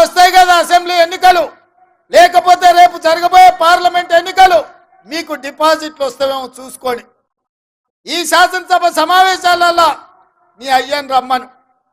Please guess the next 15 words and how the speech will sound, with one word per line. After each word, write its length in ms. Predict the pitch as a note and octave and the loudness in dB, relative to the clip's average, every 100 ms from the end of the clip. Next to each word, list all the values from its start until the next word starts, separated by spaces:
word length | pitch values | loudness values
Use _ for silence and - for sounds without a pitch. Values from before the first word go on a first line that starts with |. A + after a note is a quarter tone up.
| F3 | -14
మేము 180 | A#3+ A3+ A#3+ | -12 -10 -12
ఏం 80 | B3+ | -10
చేసినామో 360 | B3 A#3+ A#3 G#3+ | -12 -12 -14 -14
లెక్కలు 320 | G#3 G3+ A3 G3 | -14 -14 -16 -14
చెప్తాం. 280 | F#3+ - G#3 _ _ _ _ _ _ _ _ _ _ | -18 -16 -18 _ _ _ _ _ _ _ _ _ _
ఇవాళ 260 | D#4+ F4+ F#4 F4+ - - _ _ _ _ _ B3+ | 0 2 4 2 -2 -16 _ _ _ _ _ -16
ఇన్ని 180 | D#4+ F4+ F4+ | -8 -2 2
రోజులు 320 | F#4 F4+ F4 D#4 | 2 0 -6 -2
ధర్నా 280 | E4 F4 F4+ F4+ | -2 0 -2 -2
చౌకే 320 | F4 F4+ F#4 F4 | -6 0 0 0
వద్దు, 300 | E4 F#4 G4 D#4+ - _ _ _ | -2 0 2 2 -4 _ _ _
ధర్నా 280 | B3 C4 C#4+ C#4 | -4 -4 -4 -6
చౌక్ 240 | B3+ B3 B3 | -8 -10 -10
ఎందుకు 200 | A#3 A3+ A3 | -12 -8 -8
అన్నారు? 240 | G3+ F#3+ | -8 -14